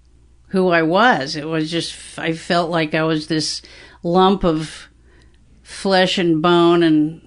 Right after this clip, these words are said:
who, you know, there was no definition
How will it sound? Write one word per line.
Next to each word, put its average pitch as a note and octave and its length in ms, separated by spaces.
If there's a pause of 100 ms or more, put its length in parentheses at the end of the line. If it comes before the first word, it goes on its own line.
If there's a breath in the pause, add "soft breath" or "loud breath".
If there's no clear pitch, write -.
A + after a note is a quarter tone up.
(1120 soft breath)
who, F#3 480
you F#3 100
know, D#3 260
there E3 160
was E3+ 220
no F3 640 (1300 soft breath)
definition F#3 1080